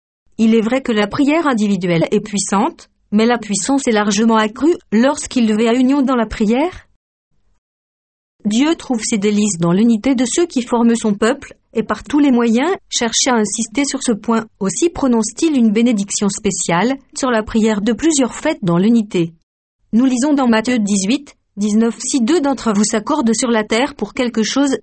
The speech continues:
que ce soit qu'ils demanderont, cela leur sera fait par mon Père qui est dans les cieux. » Elle.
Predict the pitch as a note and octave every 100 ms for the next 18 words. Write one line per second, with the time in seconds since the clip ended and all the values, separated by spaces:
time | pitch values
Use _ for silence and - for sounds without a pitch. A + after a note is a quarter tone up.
0 | _ A#3 A3 A3+ A3 D4 C4+ G#3 B3 A#3+
1 | A#3 G#3+ B3 F4+ G#4+ _ - C#4+ D4 C4+
2 | A3+ - F#3 G#3 G#3 A3+ A3+ F#3+ G3 G3
3 | C#4+ C#4+ A#3 G#3 G#3 G3+ G3+ - E3 D3+
4 | _ _ _ _ _ G#3 G3 F#3